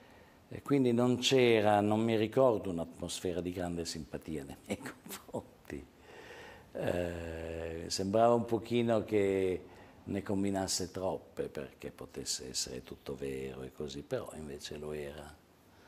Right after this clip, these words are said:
Il tempo poi lo ha dimostrato. Ehm, qualche critico amò il film, in generale,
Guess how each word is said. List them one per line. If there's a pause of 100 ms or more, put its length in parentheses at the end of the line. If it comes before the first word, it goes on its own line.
(320)
Il
tempo
poi
lo
ha (440)
dimostrato. (720)
Ehm, (1600)
qualche
critico (680)
amò
il
film,
in
generale,